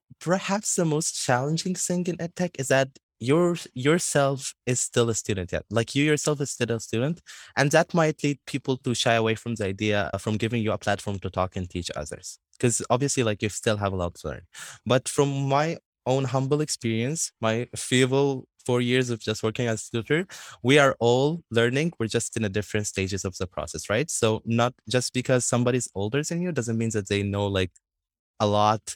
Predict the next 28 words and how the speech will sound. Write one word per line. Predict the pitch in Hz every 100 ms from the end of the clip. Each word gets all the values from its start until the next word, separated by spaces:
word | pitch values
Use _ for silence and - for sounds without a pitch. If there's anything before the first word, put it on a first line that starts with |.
| -
more | 101 101 101
about | 95 95
the | 95
subject | 98 95 101
than | 92 87
you | 90 104
do. | 127 180 - - - -
And | 107
even | 117 135 156
if | 143
they | 147
do, | 131
like, | 127 101
that's | 107 -
totally | 110 110 107
fine, | - 113 135
because | 117 113 104
what | 117 -
you'll | 156 156
be | 143
teaching | 135 135 - 165 - -
is | 123 110
what | 107 -
you | 107 98
know. | 85 76 - - _ -
It's | 110 123
important | 113 135 - 135
that | 117 104